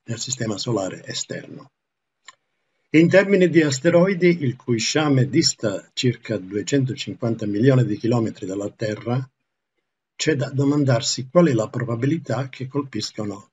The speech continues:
il nostro pianeta. Per fortuna, sulla base dei calcoli attuali,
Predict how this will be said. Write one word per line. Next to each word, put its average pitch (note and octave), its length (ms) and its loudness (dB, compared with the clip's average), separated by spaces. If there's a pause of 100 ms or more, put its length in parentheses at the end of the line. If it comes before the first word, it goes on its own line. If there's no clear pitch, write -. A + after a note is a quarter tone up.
(140)
il F#2+ 120 -14
nostro F2 320 -10
pianeta. C3 540 -2 (1200)
Per - 120 -12
fortuna, E3+ 580 4
sulla F#2+ 240 -4
base A#2+ 340 -2
dei F2+ 140 -6
calcoli A#2+ 440 -6
attuali, F#2+ 640 -4